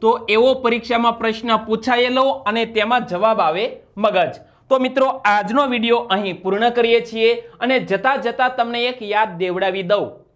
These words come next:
કે બે મહત્વના દિવસો, હિરોશીમા દિવસ અને નાગાસાકી દિવસ, દર વર્ષે ક્યારે ઉજવવામાં આવે છે, એની જો તમને ખબર હોય તો નીચે કમેન્ટ સેક્શનમાં લખવા વિનંતી.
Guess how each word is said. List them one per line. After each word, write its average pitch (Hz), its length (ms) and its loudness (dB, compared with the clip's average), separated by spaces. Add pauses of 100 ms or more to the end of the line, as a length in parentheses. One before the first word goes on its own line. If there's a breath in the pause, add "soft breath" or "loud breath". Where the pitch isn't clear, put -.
(540)
કે 233 100 4
બે 226 240 2
મહત્વના 233 600 0
દિવસો, 202 640 -2 (160)
હિરોશીમા 233 640 2
દિવસ 262 440 -2 (220 soft breath)
અને 254 200 0
નાગાસાકી 226 840 0
દિવસ, 180 440 0 (220 soft breath)
દર 226 240 4
વર્ષે 233 380 0
ક્યારે 233 400 0
ઉજવવામાં 214 560 2
આવે 175 180 2
છે, 196 360 -4 (260 soft breath)
એની 233 320 0
જો 220 200 2
તમને 226 400 -2
ખબર 196 280 0
હોય 202 240 2
તો 262 180 0
નીચે 226 320 -2
કમેન્ટ 247 440 -2
સેક્શનમાં 214 480 -2
લખવા 170 300 2
વિનંતી. 180 680 0